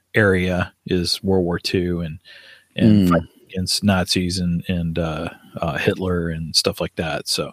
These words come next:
Speaker 2: Yeah.
Speaker 1: um, I enjoyed that aspect of it. I liked that. Um,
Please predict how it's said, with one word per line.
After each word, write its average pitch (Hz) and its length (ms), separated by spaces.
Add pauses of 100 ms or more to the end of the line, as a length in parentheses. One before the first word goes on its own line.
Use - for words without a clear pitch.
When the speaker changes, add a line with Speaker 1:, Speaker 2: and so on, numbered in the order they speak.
(160)
Speaker 2:
Yeah. 80 300 (260)
Speaker 1:
um, 82 160 (100)
I 117 100
enjoyed 113 320
that 98 160
aspect 92 520
of 87 160
it. 87 180
I 98 100
liked 92 300
that. 87 320 (540)
Um, 87 420